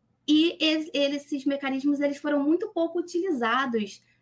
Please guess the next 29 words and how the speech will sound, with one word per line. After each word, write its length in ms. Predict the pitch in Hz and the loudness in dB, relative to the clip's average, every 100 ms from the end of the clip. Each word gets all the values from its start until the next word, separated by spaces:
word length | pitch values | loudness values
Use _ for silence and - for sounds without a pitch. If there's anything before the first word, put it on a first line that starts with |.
| _ | _
se 140 | - 240 | -4 0
a 60 | |
gente 260 | 233 233 226 | 2 0 -4
for 140 | 269 | -4
olhar 340 | 262 240 208 220 | -2 0 0 -2
para 80 | 269 | -2
o 40 | |
histórico 640 | 269 - 247 262 320 302 | -6 -4 -2 0 0 -2
de 80 | 240 | -2
aplicação 840 | 233 226 226 214 214 202 196 214 - _ _ _ | -2 -2 -4 -4 -4 -6 -4 -6 -10 _ _ _
da 220 | 202 226 | -4 -2
Constituição 560 | 277 277 269 247 233 226 | 0 -4 -4 -6 -4 -2
de 80 | 214 | -2
oitenta 300 | 214 214 214 | -2 -2 -2
e 80 | 208 | 0
oito, 300 | 180 175 185 | 0 -2 -4
né, 140 | 190 | -4
dos 200 | 196 196 | -4 -4
últimos 460 | 220 220 214 - - _ _ | -4 -2 -4 -4 -14 _ _
mais 300 | - 214 247 | -4 0 0
de 100 | 240 | -2
trinta 340 | 226 240 233 226 | -2 0 0 0
anos 360 | 208 202 196 | -2 -4 -6
da, 160 | 202 196 196 | -4 -4 -4
da 180 | - 196 | -6 -4
nossa 260 | 190 190 | -4 -8
Constituição. 760 | 196 196 - 208 214 180 170 - _ _ _ _ _ _ | -12 -12 -8 -6 -4 -2 -4 -4 _ _ _ _ _ _
Então, 540 | 262 262 285 302 339 _ _ _ | 0 2 4 4 2 _ _ _
é, 960 | 294 285 277 277 277 269 262 254 247 | 2 4 4 2 2 0 2 2 2